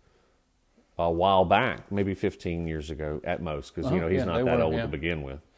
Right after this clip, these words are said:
Speaker 1: Uh, ten to fifteen years, let's say, uh, before the Nepo baby, you know,
Speaker 2: Mm-hmm. That thing
Speaker 1: hashtag.
Speaker 2: happened here, yeah.
Speaker 1: Nobody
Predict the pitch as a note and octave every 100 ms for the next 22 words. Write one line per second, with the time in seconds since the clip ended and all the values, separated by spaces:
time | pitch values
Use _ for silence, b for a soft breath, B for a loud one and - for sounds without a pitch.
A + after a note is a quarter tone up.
0 | b b b b b _ F2 E2+ E2+ -
1 | C3+ A#2 G2 G2+ - F#2+ E2+ D#2+ D#2 D2+
2 | C#2+ D2+ - - D#2+ D2+ - _ _ _
3 | - F2 E2+ D#2 D#2 - _ - G2 F#2
4 | A2 G#2+ F#2+ F#2 F2+ A2 A2 E2+ D2 D2+
5 | D2 D2 D2+ - _ _ _ _ _ _
6 | _ - C3 C3+ C#3 C3+ - F#2 A2 -
7 | - D#2 C#2+ A2 G#2 G#2 G#2+ G#2+ A2 A2
8 | A2+ G#2+ G2+ G#2 G#2 F#2 F#2 E2+ E2+